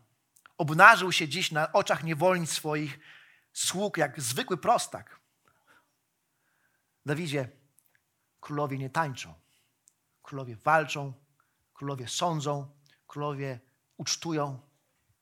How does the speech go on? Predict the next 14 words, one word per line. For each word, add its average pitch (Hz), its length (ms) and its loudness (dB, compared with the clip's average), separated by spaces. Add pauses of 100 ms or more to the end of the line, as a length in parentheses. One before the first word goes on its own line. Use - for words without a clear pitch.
(360)
królowie 135 360 -12
nie 127 100 -12
tańczą. 104 520 -14 (1500)
Dawid 156 220 -6
po 160 80 -8
raz 147 160 -4
kolejny 151 480 -6 (520)
w - 60 -20
swoim 139 240 -10
tańcu 147 340 -6
zderzył 139 260 -6
się 139 120 -10
ze 135 100 -10
ścianą, 151 460 -4